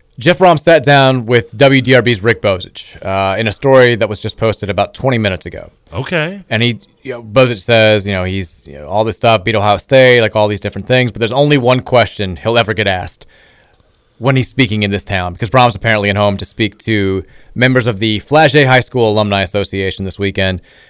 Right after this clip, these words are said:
Speaker 1: or this week, and asked about the Louisville job straight up. He brings up the, the decision back in twenty eighteen and says, you know, "To be honest,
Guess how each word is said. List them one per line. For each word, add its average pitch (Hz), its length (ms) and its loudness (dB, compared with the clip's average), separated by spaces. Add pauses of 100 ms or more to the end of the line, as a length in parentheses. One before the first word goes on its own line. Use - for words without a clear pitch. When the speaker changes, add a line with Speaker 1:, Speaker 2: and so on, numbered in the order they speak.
Speaker 1:
or - 140 -4
this 101 180 -4
week, 104 360 -2 (560)
and 120 420 4 (260)
asked 147 220 0
about 147 160 4
the 135 60 0
Louisville 120 240 0
job 104 260 0
straight 104 280 -4
up. - 200 -20 (1300)
He 151 140 -2
brings 170 400 2
up 160 220 4
the, 127 520 0 (800)
the 135 140 -2
decision 143 360 2
back 123 280 4
in 117 100 -2
twenty 123 260 -4
eighteen 101 520 -2 (300)
and 113 180 -6
says, 113 340 0
you 131 60 -2
know, 113 60 -2
"To 120 100 -8
be 147 140 6
honest, 139 440 2